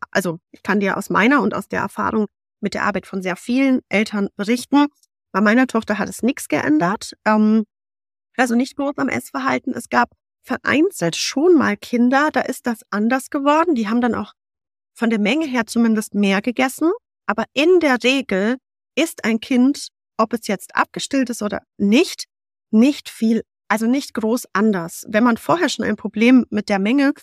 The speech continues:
oder mit der Auswahl hatte, dann bleibt es danach auch, also wenn man dann abgestillt hat, meistens auch bestehen.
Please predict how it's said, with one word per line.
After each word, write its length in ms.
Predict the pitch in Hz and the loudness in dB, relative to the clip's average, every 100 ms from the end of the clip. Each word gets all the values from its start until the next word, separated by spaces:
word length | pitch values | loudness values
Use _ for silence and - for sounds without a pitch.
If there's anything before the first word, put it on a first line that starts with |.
| _ - | _ -6
oder 180 | 208 | -2
mit 140 | 208 202 | -2 -2
der 180 | - 233 | -2 -2
Auswahl 340 | 302 226 208 | -2 -6 -4
hatte, 200 | 214 214 | -2 -4
dann 200 | 196 190 | -8 -8
bleibt 260 | 202 208 220 | -6 -6 -8
es 100 | - | -6
danach 380 | 185 196 226 - | 0 2 0 -2
auch, 240 | 202 202 _ _ _ - | -4 -4 _ _ _ -10
also 200 | 202 196 | -6 0
wenn 100 | 202 | 0
man 100 | 202 | 0
dann 120 | - | -2
abgestillt 480 | - 220 - 190 - | -6 -6 -8 -6 -6
hat, 140 | - | -4
meistens 420 | 180 180 226 - | -2 -2 -2 -8
auch 160 | - 190 | -6 -8
bestehen. 520 | - - 226 208 165 | -8 -6 -2 -2 -4